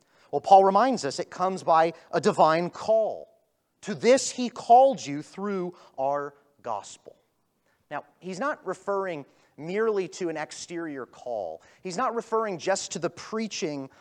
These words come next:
of the word, although it includes that. But I think what he's talking about here might rather be called an inward call. It's that wonderful work of the Spirit where the word of God is preached and the Spirit comes in power.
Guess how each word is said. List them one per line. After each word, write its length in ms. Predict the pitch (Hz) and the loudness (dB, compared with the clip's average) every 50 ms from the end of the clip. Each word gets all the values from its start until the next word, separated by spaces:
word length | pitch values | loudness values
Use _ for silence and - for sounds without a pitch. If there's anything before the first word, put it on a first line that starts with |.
| - _ - | -12 _ 6
of 300 | 156 156 160 147 123 127 | 6 6 6 6 2 -2
the 80 | 143 | -6
word, 420 | 123 131 151 156 156 147 135 127 139 | -4 -2 0 2 2 2 0 0 -2
although 220 | 135 131 151 156 | 0 0 2 2
it 60 | 165 185 | 2 0
includes 520 | 190 - - - 247 262 262 214 - - | -4 -6 -8 -10 -10 -10 -10 -10 -12 -12
that. 340 | 107 95 82 73 - _ _ _ _ _ _ _ _ _ _ _ _ _ _ _ | -12 -12 -12 -12 -14 _ _ _ _ _ _ _ _ _ _ _ _ _ _ _
But 100 | - 185 | -10 -8
I 60 | 202 196 | -8 -8
think 320 | - - 285 320 311 - | -8 -8 -8 -8 -8 -6
what 120 | 247 240 | -6 -6
he's 180 | 220 170 - - | -6 -8 -10 -14
talking 460 | - - - 175 208 - - 208 190 | -8 -6 -4 -4 -4 -6 -8 -8 -4
about 200 | 156 151 147 - | -2 -2 -2 -2
here 480 | - - - 196 196 175 147 127 120 117 - _ _ _ _ _ _ _ _ | -6 -10 -10 -6 -4 -2 -2 -2 -4 -6 -10 _ _ _ _ _ _ _ _
might 200 | 147 175 170 - - - - | 0 0 0 0 -6 -12 -10
rather 460 | 139 147 170 180 220 294 285 302 262 | 0 2 4 4 4 4 0 -2 -2
be 160 | 190 208 180 | -4 -4 -6
called 420 | - - - 190 185 190 185 175 190 | -6 -4 0 2 2 2 2 0 -2
an 120 | 185 190 | -2 -4
inward 580 | - 190 180 185 208 220 196 175 147 117 120 - | -4 -4 -4 -4 -4 -4 -4 -4 -6 -8 -12 -16
call. 340 | - - 95 78 69 - _ _ _ _ _ _ _ _ _ - - - | -16 -14 -14 -14 -14 -18 _ _ _ _ _ _ _ _ _ -20 -10 -8
It's 200 | 147 - - - | -8 -8 -2 4
that 180 | 247 220 156 165 | 4 4 4 4
wonderful 720 | 175 180 185 214 226 262 285 302 294 - - 302 277 240 | 0 0 2 4 4 4 4 0 -2 0 2 2 2 2
work 400 | 160 147 185 208 220 214 - - 196 | 2 4 4 4 4 4 0 -4 -6
of 140 | - 175 156 | -6 -4 -4
the 80 | 180 160 | -6 -6
Spirit 640 | - - - - 226 233 240 214 151 127 - - - - - - | -6 -8 -10 -10 -8 -6 -4 -4 -4 -6 -8 -14 -20 -20 -16 -4
where 180 | - 190 208 202 | 0 0 2 2
the 100 | 185 175 | 2 0
word 380 | 160 143 151 185 233 285 294 | -2 0 2 4 4 4 2
of 140 | 294 202 160 | 0 0 2
God 240 | 233 202 208 214 202 | 2 4 4 4 2
is 100 | 180 - | -2 -6
preached 460 | - - - 233 247 262 233 - - | -12 -12 -8 -8 -6 -6 -8 -8 -8
and 100 | 196 175 | -6 -6
the 60 | 175 | -6
Spirit 420 | - - - - 240 240 226 233 - | -8 -10 -6 0 2 2 2 2 0
comes 300 | - 214 202 202 165 180 | -4 -4 -4 -2 -4 -4
in 100 | 160 147 | -6 -6
power. 380 | - - 151 120 107 - - | -6 -8 -6 -6 -8 -10 -14